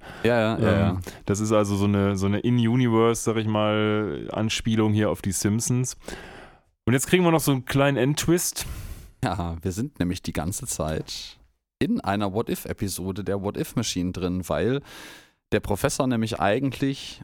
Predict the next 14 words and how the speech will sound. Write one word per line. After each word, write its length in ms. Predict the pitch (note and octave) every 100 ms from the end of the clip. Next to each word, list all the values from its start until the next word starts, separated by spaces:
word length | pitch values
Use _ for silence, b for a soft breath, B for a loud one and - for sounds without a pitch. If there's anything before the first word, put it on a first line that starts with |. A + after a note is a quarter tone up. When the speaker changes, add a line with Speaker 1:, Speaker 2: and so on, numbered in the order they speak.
| -
Speaker 1:
und 140 | F#2+
das 140 | A2+ C3+
macht 180 | C#3
jetzt 180 | D3 B2
auch 200 | F2+ A#2+
das 180 | - A2
erste 320 | F#2 A#2 -
Mal 220 | A2 A#2
so 60 | G#2+
ein 80 | G2
bisschen 340 | B2+ - A#2
mehr 220 | G#2 F#2 F#2
Sinn, 420 | F#2+ G2+ F3+ A#3+ b b b b b b _ _ _ -
ähm, 640 | G2+ G2+ G2+ G2+ G#2 G2+